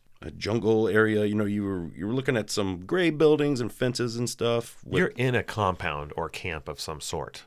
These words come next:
Speaker 1: Yeah, and, and you'll see, uh, here you'll see some vultures from time to time where if you shoot them, they will reveal extra ammo magazines.
Speaker 2: Yeah, and they're really essential, I think, you know, to building up your ammo stock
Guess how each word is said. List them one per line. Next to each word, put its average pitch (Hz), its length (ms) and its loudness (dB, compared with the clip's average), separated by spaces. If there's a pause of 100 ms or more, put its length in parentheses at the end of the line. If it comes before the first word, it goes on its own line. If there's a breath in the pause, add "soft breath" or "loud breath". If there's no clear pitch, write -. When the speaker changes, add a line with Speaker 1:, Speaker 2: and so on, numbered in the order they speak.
(100)
Speaker 1:
Yeah, 85 240 2
and, 80 280 -6
and 104 160 0
you'll 131 120 4
see, 104 400 2
uh, 87 200 4
here 147 200 0
you'll 120 160 2
see 120 160 -4
some 98 160 -2
vultures 95 480 2
from 85 160 -6
time 82 220 -4
to 78 80 -6
time 82 360 -8
where 82 140 -4
if - 160 -6
you - 40 -12
shoot - 280 -2
them, 98 440 2
they 95 120 2
will 95 180 0
reveal 104 640 0
extra - 340 -4
ammo 135 260 2
magazines. 87 880 -2 (100)
Speaker 2:
Yeah, 127 240 2 (140)
and 113 340 -2 (100)
they're 107 200 0
really 156 260 2
essential, 92 580 -2
I 78 100 -6
think, - 380 -12
you 92 80 -8
know, 90 120 -6
to - 140 -8
building 95 400 2
up 87 200 -4
your 80 340 -4
ammo 87 240 -4
stock - 460 -6